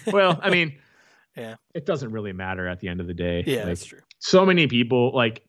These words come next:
Speaker 2: dude.
Speaker 1: People are shitty
Speaker 2: The
Speaker 1: everywhere.
Speaker 2: Well, yeah,
Speaker 1: So.
Speaker 2: the only, the only, the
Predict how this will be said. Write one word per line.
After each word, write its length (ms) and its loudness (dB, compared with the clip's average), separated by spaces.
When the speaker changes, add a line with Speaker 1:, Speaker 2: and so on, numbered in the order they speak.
Speaker 2:
dude. 320 4
Speaker 1:
People 220 -2
are 80 -2
shitty 280 -2
Speaker 2:
The 140 6
Speaker 1:
everywhere. 380 -8
Speaker 2:
Well, 280 2
yeah, 160 0
Speaker 1:
So. 60 -8
Speaker 2:
the 120 2
only, 340 2
the 160 0
only, 420 0
the 160 -2